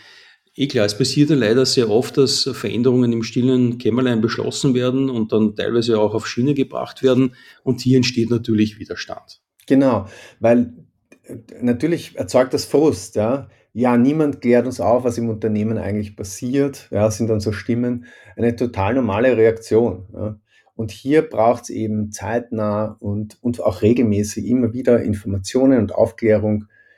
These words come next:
Speaker 2: über die Gründe der Veränderung, ja. Also zum Beispiel, in, bei uns jetzt, äh, dass ohne die E-R-P-Software, eine neue, der neuen E-R-P-Software, wir gar keine Expansion machen können in andere Länder,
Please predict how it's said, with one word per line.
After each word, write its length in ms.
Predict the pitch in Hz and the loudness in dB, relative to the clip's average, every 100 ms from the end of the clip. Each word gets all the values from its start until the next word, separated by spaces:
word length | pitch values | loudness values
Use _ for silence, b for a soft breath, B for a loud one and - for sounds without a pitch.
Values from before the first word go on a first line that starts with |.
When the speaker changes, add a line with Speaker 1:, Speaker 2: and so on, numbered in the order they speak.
| b | b
Speaker 2:
über 120 | 95 | -4
die 140 | 98 95 | -2 0
Gründe 260 | 113 113 110 | 2 4 2
der 80 | |
Veränderung, 600 | 95 95 120 156 160 202 - - | 0 -2 0 2 0 -4 -8 -8
ja. 200 | - - _ | -8 -8 _
Also 300 | - 98 95 | -6 -6 -6
zum 200 | - 113 | -4 -2
Beispiel, 600 | 107 104 110 - 160 202 _ _ _ _ - | 2 2 2 0 -2 -2 _ _ _ _ -14
in, 340 | 85 95 92 | -10 -8 -6
bei 120 | 104 | -4
uns 220 | 98 123 | -2 0
jetzt, 340 | 147 147 - - | 2 0 -2 -6
äh, 220 | 107 107 | -2 0
dass 380 | 117 98 - - | 0 -4 -8 -8
ohne 300 | 110 110 131 | -2 2 2
die 220 | 135 95 | 0 0
E-R-P-Software, 920 | 95 110 - 98 98 110 104 - 120 | 2 0 0 -6 -4 -2 -4 0 -2
eine 160 | 123 110 | 0 -2
neue, 480 | 101 90 104 113 110 92 95 - | -2 0 2 0 -2 -10 -14 -2
der 80 | 104 | 2
neuen 320 | 107 135 135 | 4 4 2
E-R-P-Software, 960 | 113 95 - 131 - 101 98 113 123 - b b b b b b | 0 -2 -2 -2 -2 -6 -4 -4 -4 -6 b b b b b b
wir 280 | 110 139 135 | -2 0 0
gar 180 | 110 | -2
keine 160 | - 131 | -2 -2
Expansion 640 | 120 - 139 - 120 120 147 | -2 0 -2 0 2 2 2
machen 320 | 117 104 113 | -2 -4 -8
können 420 | - 107 107 107 | -6 -6 -4 -6
in 260 | 113 117 117 | -4 -4 -2
andere 300 | 110 110 110 | -2 -2 0
Länder, 540 | 104 127 135 92 - | 2 0 0 -4 -6